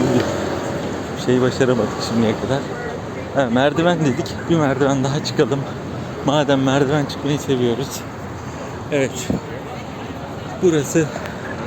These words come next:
İşte merdiven. İşte merdiven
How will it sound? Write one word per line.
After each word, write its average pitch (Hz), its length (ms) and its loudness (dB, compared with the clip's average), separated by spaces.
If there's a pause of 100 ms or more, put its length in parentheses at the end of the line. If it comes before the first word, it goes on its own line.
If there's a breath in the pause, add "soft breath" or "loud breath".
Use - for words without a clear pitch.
(640)
İşte 156 260 0
merdiven. 135 520 2 (1400)
İşte 190 280 2
merdiven 165 520 2